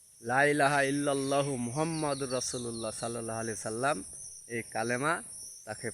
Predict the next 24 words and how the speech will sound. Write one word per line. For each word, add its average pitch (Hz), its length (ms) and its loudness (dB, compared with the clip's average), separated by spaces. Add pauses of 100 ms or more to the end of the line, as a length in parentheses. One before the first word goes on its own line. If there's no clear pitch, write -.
পড়াই 131 300 4
লাগবে। 87 420 -2 (600)
আবু 135 220 -2
জেহেল 131 300 2
বলেছিল, 117 460 -4
"চাচা 110 560 -2
একবার 117 340 -4 (140)
পড়েন, 120 340 0 (380)
চাচা 120 300 -2
না 117 100 -2
হলে 131 180 0 (100)
ঠোঁটটা 151 420 0
লড়ান।" 117 400 2 (1900)
মুসার 147 340 4
আমলে 147 440 4 (1160)
মুসা 139 280 0
নবী 147 220 2 (160)
ফেরাউন 139 340 2
কিন্তু 131 220 -4
মানেনি, 117 520 -2 (400)
তাই 113 160 -4
ফেরাউনের 131 560 0
আজ 117 180 0
অবস্থা। 131 600 2